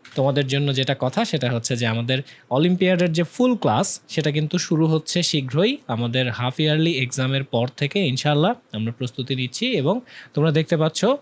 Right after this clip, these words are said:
আমাদের যেই, আহ, চ্যাম্পিয়নরা আছে গত বছরের, তাদের কয়েকজনের ছবি এখানে আছে। আহ, দুই হাজার পঁচিশ সালের ক্লাস শুরু হবে আমাদের অর্ধবার্ষিক পরীক্ষার পর থেকে। তোমরা যারা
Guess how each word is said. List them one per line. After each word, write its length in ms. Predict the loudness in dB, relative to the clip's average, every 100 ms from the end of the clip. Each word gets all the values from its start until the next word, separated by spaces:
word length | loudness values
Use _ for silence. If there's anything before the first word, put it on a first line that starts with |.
| -6 -20 -8
আমাদের 380 | -2 0 0 0
যেই, 280 | 0 0 0 -6 -20 -10
আহ, 480 | -4 -2 0 -2 -4
চ্যাম্পিয়নরা 640 | -2 0 2 0 2 2
আছে 280 | 2 0 -2
গত 240 | 0 -2 0
বছরের, 440 | -2 -2 -2 -4 -6 _ -6
তাদের 260 | -4 -2
কয়েকজনের 540 | -2 0 0 -2 -2 -2
ছবি 300 | -2 0 0
এখানে 320 | -2 -2 -2
আছে। 260 | -2 -4 -6
আহ, 1120 | -8 _ -20 -20 _ _ -8 -4 -4 -4 -6 -8 -18 -20 _
দুই 100 | -2
হাজার 140 | 0 0
পঁচিশ 360 | -2 -4 -4
সালের 240 | 0 2 0 -4 _ _ -4
ক্লাস 220 | -2 0
শুরু 300 | 2 2 4
হবে 320 | 4 2 0 -2 _ _ _ _ _ _ _ _
আমাদের 460 | -8 -6 -4 -4 -4
অর্ধবার্ষিক 440 | -6 -4 -2 -2 -2
পরীক্ষার 320 | -2 0 -2
পর 180 | -2 -2 -2
থেকে। 220 | -4 -2
তোমরা 280 | -2 0 0
যারা 340 | 0 0 0